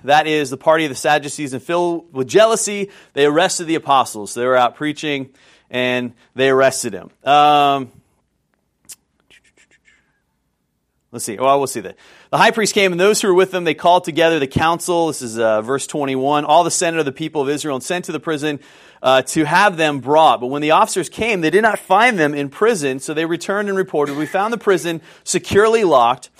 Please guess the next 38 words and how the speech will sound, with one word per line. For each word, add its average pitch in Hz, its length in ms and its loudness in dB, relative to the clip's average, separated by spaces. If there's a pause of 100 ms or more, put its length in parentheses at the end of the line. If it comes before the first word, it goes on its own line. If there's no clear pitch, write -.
(320)
and 131 100 -2
the 139 60 -2
guards 180 320 4
standing 202 380 0
at 196 100 -4
the 170 60 -4
doors, 135 360 2
but 143 120 -10
when 151 200 -4
we 160 140 -4
opened 208 400 -2
them, 123 160 -2
we 151 80 -4
found 160 340 -4
no 175 160 2
one 202 160 0
inside.' 156 540 0
Now 127 160 -4
when 151 80 -4
the 147 80 -6
captain 202 460 -2
of 160 80 -6
the 143 80 -6
temple 170 540 -4 (220)
and 139 100 -6
the 139 60 -6
chief 208 280 -6
priests 190 280 -2
heard 196 180 -2
these 147 180 -6
words, 131 200 0
they 143 60 0
were 135 60 -2
greatly 175 380 0
perplexed 190 560 -4
about 110 340 -2
them, 120 200 -8
wondering 135 600 -4